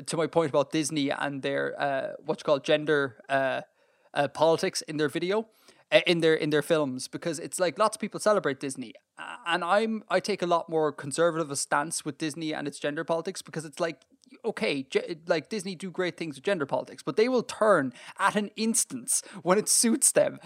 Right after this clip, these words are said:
And I was kind of watching this going, "Disney have turned. They have taken, you know, they do really well with Rey and things like that, and that's great." And now they've just kind of made this grotesque mockery of, uh,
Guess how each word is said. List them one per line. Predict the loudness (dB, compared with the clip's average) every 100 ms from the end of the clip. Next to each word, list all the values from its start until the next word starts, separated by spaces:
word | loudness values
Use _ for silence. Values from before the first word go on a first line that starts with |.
| 0
And | 4
I | 4
was | 2
kind | 0 0
of |
watching | 2 0 0
this | -8
going, | 0 0 0 _ _
"Disney | -8 -6 -2
have | -2 -2
turned. | 2 4 4 -2 -16 _ _
They | 0
have | 0 -2
taken, | -6 -4 -4 -6 -4
you |
know, | 0 0
they | 0
do | -4
really | -2 -2
well | 2 2
with | 2
Rey | 0 2 2 -2
and | -4
things | -10 -8
like | -8 -2
that, | -2 -2
and |
that's | -12 -10
great." | -2 -2 -4 -12 -4
And | -2 4
now | 4
they've | 4
just | -2 -6
kind | -6
of | -6
made | -6 -6 -6
this | -10
grotesque | -4 0 0 0 -2 0 0 -6 -8
mockery | -8 2 2 2 -8 -8 -12 -20 _ _ _
of, | 8 8 8 -2 -16 _ _ _ 4
uh, | 6 6 4